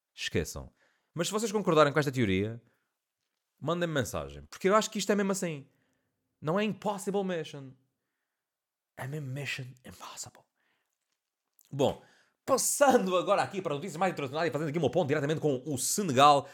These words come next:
um político mostrou num, no Zoom a sua mulher completamente nua durante uma reunião parlamentar.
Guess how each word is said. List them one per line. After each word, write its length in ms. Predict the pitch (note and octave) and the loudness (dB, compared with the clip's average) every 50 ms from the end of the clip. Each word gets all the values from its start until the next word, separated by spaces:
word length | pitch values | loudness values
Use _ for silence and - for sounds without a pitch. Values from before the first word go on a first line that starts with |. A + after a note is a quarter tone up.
| - - - | -14 -6 -4
um 160 | C4+ D4+ C#4 | -2 -2 -2
político 460 | F#3+ G#3+ A#3+ C4 C4+ C4 B3+ - A#3 | -4 -4 -2 -2 -2 -2 -4 -6 -4
mostrou 260 | G#3 F#3+ - - A3+ G#3+ | -6 -6 -4 -2 -2 -2
num, 380 | G#3+ G#3 G3+ F#3+ F#3 F#3 F#3 F#3 | 0 -2 -2 -2 -2 -2 -2 -4
no 240 | F#3 F3+ F#3 G3 | -2 0 0 0
Zoom 380 | D3 A2 E3+ G3 G#3+ G3+ G3+ F#3+ F#3+ - - - - - - _ | 2 2 2 2 2 2 0 -2 -6 -10 -20 -20 -20 -20 -4 _
a 100 | - A3 | 4 4
sua 300 | G3+ G#3 - - C#4+ B3 | 4 4 2 0 0 0
mulher 360 | G#3 F3+ F3 G3 G3 G3 F#3 - - - _ _ _ - | 0 2 2 4 4 4 2 -2 -6 -20 _ _ _ -12
completamente 1040 | - - - E4 D#4+ D#4+ - - - A#3+ C4+ D4 C#4 C#4 A#3 G#3+ A#3 C#4 A#3 - E3+ | 0 4 6 6 6 4 0 -2 2 4 6 6 6 6 6 4 4 4 0 -2 -2
nua 280 | F3+ A#3 B3+ B3+ B3 | 0 2 4 6 6
durante 320 | G#3+ F#3+ G#3 B3 B3+ G3 A3+ | 6 6 6 4 4 4 2
uma 180 | G#3+ G#3 F#3+ | 0 0 0
reunião 380 | D#3 F3+ B3 A3 A3 B3 B3 A3 | 2 0 0 4 4 4 4 2
parlamentar. 880 | - - - A3 B3 A#3+ G#3 A#3 A3 A3 F#3+ F#3 A3+ A3+ F#3+ B2 - | 0 0 4 4 6 6 6 4 4 4 4 6 6 6 6 4 2